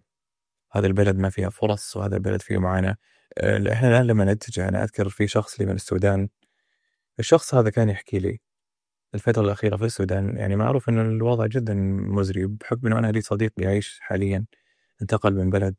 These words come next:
إلى السودان ولف فترة فيها. فمن باب الحدث هو يحكي لي، يعني. ففي تلك الفترة، يعني، قال لي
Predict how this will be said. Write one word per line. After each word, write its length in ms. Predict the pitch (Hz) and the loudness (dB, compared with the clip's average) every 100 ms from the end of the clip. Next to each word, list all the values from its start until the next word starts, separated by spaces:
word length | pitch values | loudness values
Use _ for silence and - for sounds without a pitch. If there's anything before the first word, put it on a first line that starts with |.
| - | -6
إلى 180 | 95 | -6
السودان 520 | 90 - 95 95 95 87 | -6 -6 -4 -2 -2 -4
ولف 220 | 92 95 | -4 -4
فترة 320 | - 98 95 92 | -2 -4 -4 -4
فيها. 320 | 101 98 98 - _ _ _ _ | -4 -4 -8 -12 _ _ _ _
فمن 360 | - 107 113 110 | 0 2 4 6
باب 180 | 135 135 | 4 4
الحدث 360 | 110 120 101 | 2 2 2
هو 60 | 107 | 2
يحكي 300 | 98 95 95 | 0 0 -4
لي، 100 | 92 | -2
يعني. 300 | 87 87 87 _ _ _ _ _ _ _ _ _ _ _ _ _ _ _ - | -4 -6 -10 _ _ _ _ _ _ _ _ _ _ _ _ _ _ _ -8
ففي 240 | - 98 104 | -2 0 0
تلك 220 | 147 143 | 0 0
الفترة، 440 | 117 113 113 95 | 0 -2 -2 -4
يعني، 180 | 92 90 | -4 -2
قال 180 | 95 101 | 0 0
لي 240 | 95 98 | 0 -4